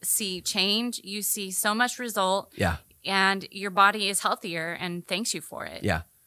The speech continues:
Speaker 2: Yeah. And someone on here says, "I had covid nineteen, but I'm better now." I'm so happy to hear that. By the way, the, the latest statistics on that, just really quick, even though this is not about veganism. So point, so two percent on the death rate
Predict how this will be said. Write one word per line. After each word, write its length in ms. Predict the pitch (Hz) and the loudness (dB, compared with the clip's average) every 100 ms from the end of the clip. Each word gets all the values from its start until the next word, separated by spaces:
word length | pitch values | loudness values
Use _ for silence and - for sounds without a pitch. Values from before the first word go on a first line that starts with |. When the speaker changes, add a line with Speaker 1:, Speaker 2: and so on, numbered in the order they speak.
| _ - | _ 2
Speaker 2:
Yeah. 120 | 98 | 2
And 80 | 131 | 6
someone 220 | 120 151 | 8 10
on 100 | 143 | 10
here 160 | 135 123 | 8 8
says, 200 | 113 113 | 8 8
"I 100 | 110 | 8
had 200 | 139 120 | 6 2
covid 260 | - 120 113 | 4 6 8
nineteen, 320 | 110 - 107 | 6 4 4
but 100 | 104 | 6
I'm 120 | 95 | 6
better 180 | 95 85 | 4 4
now." 100 | 82 | 2
I'm 120 | - 123 | 4 8
so 160 | - | 8
happy 200 | 135 104 | 8 6
to 60 | 82 | 2
hear 140 | 90 | 0
that. 240 | 82 82 - | 2 2 4
By 140 | 262 | 6
the 80 | 220 | 8
way, 180 | 139 - - - - | 6 4 -6 -20 -12
the, 200 | - 165 - | 4 4 6
the 160 | 147 | 6
latest 460 | 143 143 165 214 226 | 6 8 8 10 8
statistics 460 | - - 147 131 - | 6 6 6 6 6
on 100 | 104 | 4
that, 120 | 92 | 4
just 140 | 110 104 | 0 6
really 240 | 131 226 | 8 8
quick, 280 | - 139 123 | 6 6 6
even 100 | 131 | 2
though 60 | 131 | 4
this 120 | 113 | 4
is 60 | |
not 120 | 113 139 | 6 8
about 200 | 147 117 | 8 6
veganism. 440 | 113 98 92 95 - - - - - | 2 2 0 -4 -6 -20 -20 -20 -2
So 320 | - 135 - _ | 6 6 6 _
point, 600 | - - 185 240 - - - _ _ | -6 6 8 8 6 2 2 _ _
so 260 | - 139 - | 6 6 6
two 340 | - - 226 | -2 8 10
percent 760 | 277 220 180 - 107 - - - _ _ _ _ | 10 8 8 8 6 6 4 4 _ _ _ _
on 100 | 139 | 6
the 60 | 151 | 8
death 300 | 160 151 - | 8 6 6
rate 260 | 117 110 | 6 6